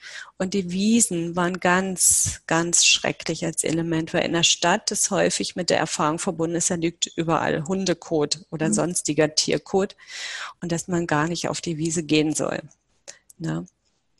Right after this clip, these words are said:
Speaker 1: Und die Erfahrung, dass die Füße spüren können oder auch die Hände etwas spüren können, das ist, ähm,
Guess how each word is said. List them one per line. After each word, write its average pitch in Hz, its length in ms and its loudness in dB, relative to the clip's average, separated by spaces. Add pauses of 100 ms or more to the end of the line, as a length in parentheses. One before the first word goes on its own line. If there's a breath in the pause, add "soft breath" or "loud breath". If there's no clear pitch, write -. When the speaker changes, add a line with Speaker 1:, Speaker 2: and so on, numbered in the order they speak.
(280 loud breath)
Speaker 1:
Und 170 200 -6
die 170 380 2
Erfahrung, 202 760 2 (680)
dass - 160 -2
die - 100 -4
Füße - 400 2
spüren 320 540 2
können 226 240 -2
oder 208 240 2
auch 190 80 -2
die 196 160 -2
Hände 226 320 2
etwas - 320 2
spüren 285 640 0
können, 240 280 -4
das 220 220 -2
ist, - 320 -4 (560 loud breath)
ähm, 196 480 -4